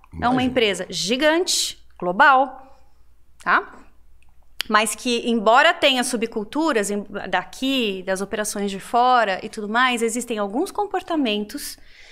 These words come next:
Speaker 1: e um deles, tá? Priorizar a segurança em função de resultado. Você imagina quando dói no estômago do investidor dizer, "Como o resultado não é o primeiro?" Não.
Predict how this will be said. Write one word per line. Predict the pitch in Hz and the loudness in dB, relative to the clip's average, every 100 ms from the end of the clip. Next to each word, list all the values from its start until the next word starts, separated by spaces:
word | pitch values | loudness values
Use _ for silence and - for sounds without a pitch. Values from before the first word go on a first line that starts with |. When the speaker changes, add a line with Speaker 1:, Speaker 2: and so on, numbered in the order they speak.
| - - | -20 -6
Speaker 1:
e | 240 269 | -2 0
um | 415 | 2
deles, | 320 233 180 175 - | 2 2 2 -2 -4
tá? | - 220 269 - - - | 0 2 2 -2 -10 -2
Priorizar | 254 247 233 247 | 2 2 4 4
a | 294 | 2
segurança | 311 262 247 254 262 | 0 0 0 0 -4
em | 269 | -6
função | 277 254 247 | -6 -6 -4
de | 240 | -2
resultado. | 247 233 247 208 165 165 | -2 -2 -4 -6 -6 -8
Você | 202 277 | -12 -8
imagina | 277 269 254 302 | -6 -4 -4 -4
quando | 302 311 | -2 -4
dói | 233 226 240 | -2 -2 0
no | 269 | -2
estômago | 254 - 220 226 214 | -4 -6 -6 -6 -6
do | 226 | -4
investidor | 254 240 - 202 190 214 - _ - - - - - | -4 -4 -6 -8 -8 -8 -10 _ -20 -20 -20 -20 -14
dizer, | 202 226 | -6 -4
"Como | 226 494 370 | 0 0 0
o | |
resultado | 294 262 285 349 285 | -2 -2 -4 -2 -4
não | 254 | -6
é | 285 | -6
o | |
primeiro?" | 277 247 254 254 | -4 -4 -4 -4
Não. | 233 220 - | -4 -6 -10